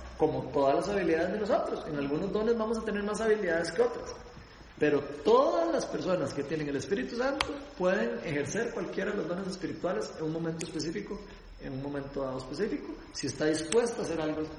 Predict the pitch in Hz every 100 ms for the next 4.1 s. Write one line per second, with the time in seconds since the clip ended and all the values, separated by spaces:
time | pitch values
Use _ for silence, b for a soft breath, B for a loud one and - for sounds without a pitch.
0 | - 139 135 151 151 156 131 123 123 123
1 | - - - - - - B B B B
2 | B - 160 170 202 247 233 220 226 240
3 | 240 226 254 254 170 160 156 139 135 131
4 | -